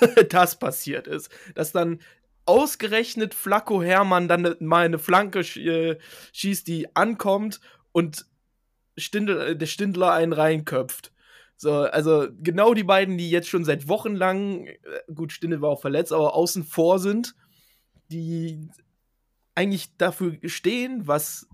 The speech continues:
Hütter sehen möchte, nämlich Leidenschaft jetzt nach diesem Derby,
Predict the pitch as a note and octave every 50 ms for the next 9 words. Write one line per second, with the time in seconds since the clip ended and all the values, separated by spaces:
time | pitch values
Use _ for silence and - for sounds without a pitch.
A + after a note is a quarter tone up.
0 | - - - D3 G3 - - D#3+ D#3+ D#3 C#3+ D#3 A3 C4 A3 E3 D3 D3 C#3+ C#3
1 | C#3 - - - - D#3 F3 G#3+ - - - - - - D3+ D3+ C#3 C#3+ - -
2 | - _ - D3 C#3+ C#3+ C#3+ D3+ D#3+ E3+ D#3+ - - - B3 - - - G3 G#3
3 | G3+ - G3 F#3 F#3 - G3 F3+ F3+ F#3 F3 D#3+ D3+ - E3+ E3+ F3+ F3+ F3 G3+
4 | A3 A#3